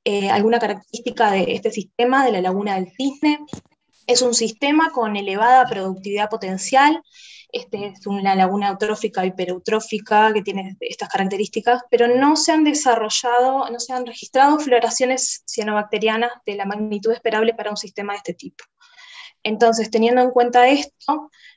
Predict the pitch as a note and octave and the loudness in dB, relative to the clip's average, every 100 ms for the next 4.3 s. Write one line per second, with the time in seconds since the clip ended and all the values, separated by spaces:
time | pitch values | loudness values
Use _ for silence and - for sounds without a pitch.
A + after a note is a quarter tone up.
0 | _ _ A#3 A#3 _ A#3 A3+ A3+ A3+ B3 | _ _ -4 -4 _ 2 2 0 0 2
1 | A#3+ A3+ - A3+ A3+ A#3+ B3 A#3+ G#3+ G#3 | 2 0 0 2 4 2 2 0 0 0
2 | A3 G3+ A3 A3 A3 - A3 G#3 G#3 A3 | -2 -2 2 2 2 -2 -8 -6 -2 -2
3 | A3 A#3+ _ _ _ A3+ A#3 A#3+ A3 A#3+ | -2 -4 _ _ _ -6 -6 -4 2 8
4 | C4 C#4 | 8 6